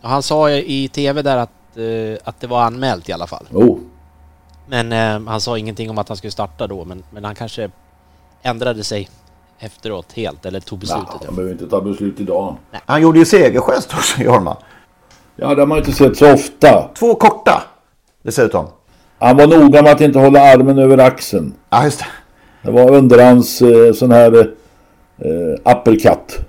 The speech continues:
Speaker 3: Jag har aldrig sett Jorma göra det, men så fick jag, var det en liten, eh, ja, det var någon på Twitter som gjorde en re-, redogörelse över att han hade gjort, i alla fall med Keystone Patriot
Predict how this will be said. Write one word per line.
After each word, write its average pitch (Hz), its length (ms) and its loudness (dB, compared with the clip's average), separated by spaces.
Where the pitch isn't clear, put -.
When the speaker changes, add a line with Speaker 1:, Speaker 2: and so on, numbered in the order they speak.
Speaker 3:
Jag 120 80 -6
har 160 200 4
aldrig 151 180 2
sett 175 260 -2
Jorma 120 260 2
göra 120 260 6
det, 107 120 2
men 120 160 -2
så 139 180 -4
fick - 520 -8
jag, 135 180 4
var 135 120 2
det 127 40 2
en 127 60 0
liten, 127 380 -2
eh, 117 320 -4
ja, 110 120 2
det 127 60 0
var 131 180 6
någon 120 180 -2
på 101 80 -10
Twitter 113 320 -6
som 104 160 -8
gjorde 101 140 0
en 95 60 -4
re-, 98 460 -4
redogörelse 95 840 -2
över 92 360 0
att 92 120 -8
han 95 120 -10
hade 95 180 -6
gjort, 95 480 -8
i 95 100 -4
alla 95 180 -2
fall 90 460 -4
med 98 300 -8
Keystone 101 380 -8
Patriot 175 540 -4